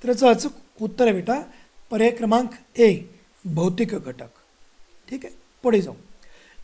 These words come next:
रणथंभोर अभयारण्य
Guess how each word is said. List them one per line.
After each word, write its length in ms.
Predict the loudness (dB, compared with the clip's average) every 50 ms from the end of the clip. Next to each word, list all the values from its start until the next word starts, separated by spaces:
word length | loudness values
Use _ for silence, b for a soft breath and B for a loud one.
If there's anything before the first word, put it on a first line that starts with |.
| -20 -20 -20 -20 -20 _ _ -20 -20 -14 -8
रणथंभोर 680 | -4 0 0 0 2 2 2 2 4 8 8 8 8 8 4 -4 -10 -4
अभयारण्य 840 | -2 2 4 6 6 6 6 4 4 2 2 0 0 -2 -2 -4 -8